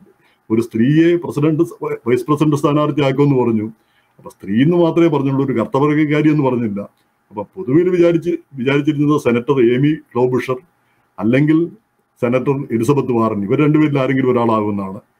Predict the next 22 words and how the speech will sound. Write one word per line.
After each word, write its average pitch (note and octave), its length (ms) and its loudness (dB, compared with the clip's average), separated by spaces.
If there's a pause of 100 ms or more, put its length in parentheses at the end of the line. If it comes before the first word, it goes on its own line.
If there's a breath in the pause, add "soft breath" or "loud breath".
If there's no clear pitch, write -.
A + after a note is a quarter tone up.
(440)
ഗതികേടിന് D#3+ 760 2 (300)
ആ A#2+ 100 -6
ജോർജ് C3 420 2
ഫ്ലോയിഡിനെ D#3 500 0
പി-, D#3 200 -6 (360)
ഫ്ലോയിഡ് C3 260 2
എന്ന C3+ 280 -2 (120)
കറുത്തവർഗക്കാരനെ C3 680 -2
പിടിച്ച്, A2+ 280 -2
ഒരു A#2 80 0
പോലീസുകാരൻ A#2 560 0
പിടിച്ച് A2 220 -2 (420 soft breath)
കഴുത്തിന് A#2 260 2
ഞെരിച്ച്, A#2+ 320 0
എന്താ, G#2 440 -8
കഴുത്തിന് A2+ 480 -2
ചവിട്ടിക്കൊന്നു. G#2+ 520 -2 (840)
ആ B2 140 0
ഒരൊറ്റ E3 520 0
കാര്യം D#3 240 2
കൊണ്ട് D#3+ 160 2
ഏമി C#3+ 440 0